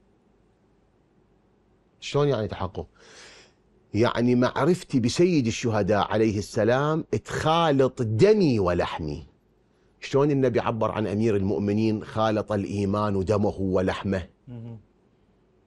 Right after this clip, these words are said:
Speaker 1: النبي شو يقول علي؟ يقول له: "الإيمان خالط دمك ولحمك يا علي بن أبي طالب". يعني وجودك ظاهرا وباطنا اختلط بالإيمان،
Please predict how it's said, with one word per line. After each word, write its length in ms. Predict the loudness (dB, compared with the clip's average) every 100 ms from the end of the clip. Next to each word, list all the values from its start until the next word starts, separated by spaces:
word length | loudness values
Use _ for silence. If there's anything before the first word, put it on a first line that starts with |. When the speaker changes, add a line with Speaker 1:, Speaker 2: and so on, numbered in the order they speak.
| _ _ _ _ _ _ _ _ _ _ _ _ _ -12
Speaker 1:
النبي 340 | -4 -2 0 -2
شو 100 | -2
يقول 140 | -2
علي؟ 200 | -2 -8
يقول 200 | -2 0
له: 60 | 0
"الإيمان 500 | 0 0 2 0 -2
خالط 500 | -2 0 2 0 -2
دمك 440 | 0 2 2 0
ولحمك 520 | 0 0 -2 -6 -8 -14 -20 _ _ _ -8
يا 80 | -6
علي 200 | -6 -8
بن 120 | -8
أبي 200 | -10 -12
طالب". 280 | -10 -12 -14 _ _ -20 -20 -20 -12 -2
يعني 500 | 0 2 2 2 0 -8 -20 -10 0
وجودك 800 | 2 4 4 4 4 2 0
ظاهرا 760 | 0 4 4 4 4 4 4 4
وباطنا 760 | 4 4 4 4 4 4 4
اختلط 500 | 2 2 2 4 2
بالإيمان، 540 | -2 -2 -4 -6 -10